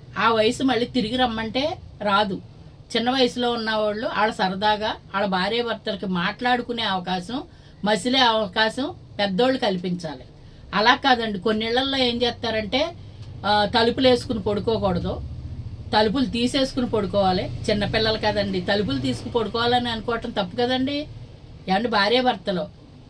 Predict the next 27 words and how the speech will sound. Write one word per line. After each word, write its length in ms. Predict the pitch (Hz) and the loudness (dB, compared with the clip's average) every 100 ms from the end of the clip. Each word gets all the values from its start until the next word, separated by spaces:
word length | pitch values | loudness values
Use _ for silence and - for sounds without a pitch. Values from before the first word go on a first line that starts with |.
| - 202 | -4 0
వాళ్ళు 160 | 233 | 4
ఎలాగో 320 | 208 247 285 | 4 4 4
లోపల 340 | 254 226 262 254 | 4 4 4 0
ఉంటారు, 400 | 240 254 240 175 | 2 2 2 0
మనకెందుకు? 720 | 202 226 285 269 262 311 339 - - - - - - 190 | -4 0 0 0 -2 -4 -4 -10 -20 -20 -20 -20 -10 -4
మన 160 | 214 | 0
జీవితం 380 | 220 233 254 302 | 0 0 2 4
అయిపోయింది, 500 | 262 254 294 302 269 | 4 4 4 4 4
మనం 200 | 240 233 | 2 0
అనుభవించేసాం, 800 | 214 220 254 277 277 302 285 262 | 0 0 0 0 0 0 0 2
మన 120 | 247 | 0
జీవితాన్ని 560 | 220 240 240 262 247 247 | 0 -2 0 2 2 0
చూసేసాం, 420 | 240 269 277 254 | 0 0 0 -2
బోళ్ళంత 420 | 220 220 220 208 | 0 -2 -2 0
అనుభవం, 560 | 202 214 240 240 226 220 - - - | -2 -2 -2 -2 -4 -8 -12 -20 -6
ఆ, 300 | 202 208 202 185 185 | -2 0 0 0 0
ఎల్లబోసాం. 640 | 202 220 240 247 214 180 - - - 202 | 0 2 4 2 0 -6 -12 -20 -8 0
ఎల్లబోసినప్పుడు 640 | 220 247 294 285 262 262 | 2 2 2 0 0 2
మన 220 | 269 214 247 | 2 2 2
ముందు 440 | 269 269 269 262 | 4 4 2 2
మన 200 | 262 240 | 2 0
పిల్లలు 320 | 240 240 269 | 0 0 2
అదే 220 | 247 254 | 2 2
సంతోషంతో 640 | 277 254 254 254 269 254 247 | 2 0 2 0 0 -2 0
గడపాలని 560 | 240 240 262 262 262 | -2 0 0 0 0
అనుకోవాలి 380 | 247 240 262 254 | -2 -2 -2 -2
కదా. 300 | 254 285 | -4 -6